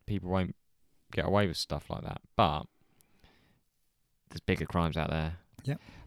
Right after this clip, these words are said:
Speaker 1: I mean, the trouble is, the worst crimes are the ones you'd wanna get rid of, but you'd have to do them. That's
Speaker 2: Yeah.
Speaker 1: the trick. I see what they've done with the question.
Speaker 2: It's a good
Speaker 1: Like,
Speaker 2: question.
Speaker 1: ki-, like the, the kid stuff,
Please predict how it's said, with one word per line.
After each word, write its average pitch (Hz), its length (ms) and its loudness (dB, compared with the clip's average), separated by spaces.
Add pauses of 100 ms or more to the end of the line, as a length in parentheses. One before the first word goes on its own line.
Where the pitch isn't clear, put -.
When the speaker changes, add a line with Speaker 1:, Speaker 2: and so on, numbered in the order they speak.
Speaker 1:
I 123 40 2
mean, 135 160 4
the 131 80 6
trouble 156 340 6
is, 98 280 8
the 110 100 6
worst 147 380 8
crimes 113 760 0 (360)
are 98 60 2
the 95 80 4
ones 95 220 2
you'd 95 100 -4
wanna 95 180 4
get 82 140 2
rid 107 140 2
of, 73 140 -2
but 87 100 2
you'd 104 160 6
have 101 160 6
to 98 100 2
do 107 220 6
them. 107 200 -2
That's 101 260 4
Speaker 2:
Yeah. - 60 -6
Speaker 1:
the 101 60 0
trick. - 300 0
I 87 240 0
see 107 220 2
what 90 100 2
they've 85 140 4
done 107 160 2
with 76 80 -2
the - 60 -4
question. - 420 0
Speaker 2:
It's - 100 -18
a - 40 -20
good - 260 -2
Speaker 1:
Like, - 180 2
Speaker 2:
question. - 140 -6 (460)
Speaker 1:
ki-, - 280 -6
like 92 240 2
the, 95 140 -4 (180)
the - 80 -4
kid 113 220 2
stuff, - 340 2